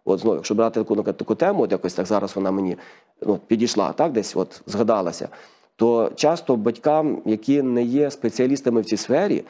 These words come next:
тобто не може считати реакцію дитини, вони можуть бути першими розбещувачами, почати говорити про щось,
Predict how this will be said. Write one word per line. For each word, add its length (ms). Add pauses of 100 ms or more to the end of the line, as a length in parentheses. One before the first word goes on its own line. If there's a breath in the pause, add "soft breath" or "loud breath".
(120)
тобто 240
не 100
може 260
считати 520
реакцію 340
дитини, 440 (400 loud breath)
вони 140
можуть 260
бути 200
першими 500
розбещувачами, 840 (360)
почати 300
говорити 420
про 160
щось, 420